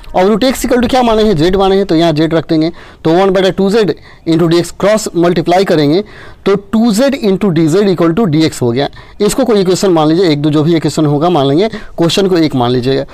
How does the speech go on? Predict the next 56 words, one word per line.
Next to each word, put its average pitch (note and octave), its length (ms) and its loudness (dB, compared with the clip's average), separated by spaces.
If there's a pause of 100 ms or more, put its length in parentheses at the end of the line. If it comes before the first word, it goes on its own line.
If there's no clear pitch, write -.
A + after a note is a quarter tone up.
(280)
तो G3+ 60 2
अब G3+ 80 2
लिखिएगा G3+ 280 2
now, F3+ 280 2 (840)
यहाँ F3+ 260 2
देखिए F3 320 -2 (340)
जो E3+ 80 0
question F#3+ 300 0
है F3+ 60 2
उसको F3+ 200 -2
मैंने F3 180 2
लिखा E3 180 0
है। - 340 -6 (240)
अब G3 180 2
यहाँ A3 460 2
root G3 220 -2
x G#3+ 200 0
के G#3+ 120 0
स्थान G#3+ 140 0
पर A3 60 2
क्या A#3 120 2
रखेंगे, G#3 280 0
जेड, F3+ 300 0 (360)
और E3+ 160 2
डी E3 160 0
एक्स G#3+ 140 -2
के G#3 120 0
स्थान G3+ 200 0
पर A#3 100 0 (140)
two F3+ 140 0
z E3+ 200 0
into F3 240 2
डी D#3 160 0
जेड C#3 180 0
रख B2+ 100 0
दिए। C3 220 -2 (300)
टू B3 120 2
को A3+ 140 0
बाहर E3 280 2
ले F#3+ 80 2
लिए, F#3+ 220 2
देखिए E3 340 0
इस E3 120 -4
टू F3+ 100 0
को F3 100 -2
क्या G#3+ 140 0
किया F#3+ 140 2
मैंने, D3+ 160 2
बाहर E3 220 2
लिया, G3+ 180 2 (340)
तो F3 100 0
z G#3 440 0
into G3 280 0
sine D#3+ 280 0
z D3 140 2
dz। C3 320 0